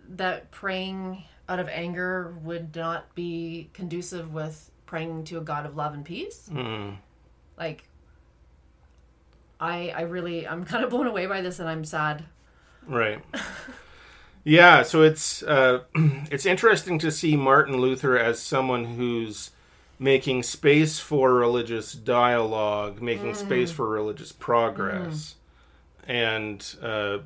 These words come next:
Speaker 2: making room for a whole lot of things that are, you know,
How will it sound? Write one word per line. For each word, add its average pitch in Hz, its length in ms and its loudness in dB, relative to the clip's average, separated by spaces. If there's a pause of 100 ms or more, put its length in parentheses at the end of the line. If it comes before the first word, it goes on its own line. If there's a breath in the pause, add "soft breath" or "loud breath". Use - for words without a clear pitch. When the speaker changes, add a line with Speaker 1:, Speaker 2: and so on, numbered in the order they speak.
(160)
Speaker 2:
making 123 360 -4
room 127 240 0
for 120 140 2
a 113 40 2
whole 143 140 4
lot 139 180 6
of 113 160 -2
things 127 540 -2
that 120 120 2
are, 110 220 2 (880)
you 120 140 -6
know, 107 180 -8